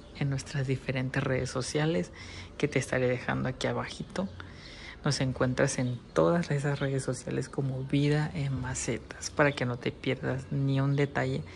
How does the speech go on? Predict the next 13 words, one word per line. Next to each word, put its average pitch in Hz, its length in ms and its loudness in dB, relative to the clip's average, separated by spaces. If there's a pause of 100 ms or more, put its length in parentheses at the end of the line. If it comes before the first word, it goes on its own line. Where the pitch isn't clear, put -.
(340)
de 170 100 6
lo 175 100 2
que 175 100 0
pasa - 420 -2
allá 151 320 -2 (880)
con 143 160 2
las 131 160 0
plantas 151 560 2
y 143 60 2
con 131 200 2
proyectos - 600 -2
como 117 500 0
este. - 480 -6